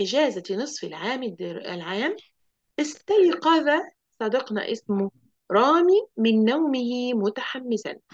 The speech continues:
لأنه سيسافر إلى الإسكندرية ليزور عمه عامرا وولديه شريفا وفريدة لقضاء بعض الأيام من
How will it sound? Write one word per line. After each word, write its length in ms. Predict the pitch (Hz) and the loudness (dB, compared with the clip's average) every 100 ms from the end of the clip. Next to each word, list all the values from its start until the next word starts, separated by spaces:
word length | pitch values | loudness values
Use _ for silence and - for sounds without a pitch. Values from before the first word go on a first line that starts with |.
| - _ _ | -20 _ _
لأنه 800 | 175 - 190 196 214 247 196 156 | -2 0 0 0 0 -2 -4 -8
سيسافر 880 | - 175 175 175 247 247 233 170 160 | -6 -6 -6 -2 0 2 -2 -4 -6
إلى 280 | - 233 208 | -4 0 0
الإسكندرية 1080 | 185 - 269 - 285 285 277 285 185 - - - _ _ _ | -2 -8 -12 -8 -8 -4 -2 0 -2 -6 -12 -14 _ _ _
ليزور 680 | 180 208 214 220 254 302 196 | 0 4 6 4 2 2 2
عمه 1040 | 175 160 175 175 170 185 233 254 320 - - _ - | 0 -2 -4 -6 -6 -6 -4 -2 -2 -2 -8 _ -8
عامرا 720 | 208 294 320 330 339 294 277 - _ _ - | -2 0 0 -2 -2 -2 -6 -16 _ _ -6
وولديه 840 | 180 175 180 165 220 240 175 160 | -4 -2 -4 0 2 2 -2 -10
شريفا 680 | - - 151 156 175 233 247 | -8 -8 -8 -10 -4 -2 0
وفريدة 640 | 262 269 240 202 160 - - _ _ | -2 0 0 -2 -4 -10 -14 _ _
لقضاء 840 | 208 226 - 220 285 294 - - 180 | 0 0 -2 -4 -2 0 -2 -4 -4
بعض 360 | 214 240 190 | -2 -2 -2
الأيام 640 | 165 160 - 165 165 196 277 | -6 -8 -8 -6 -2 -2 0
من 260 | 285 196 | 0 -2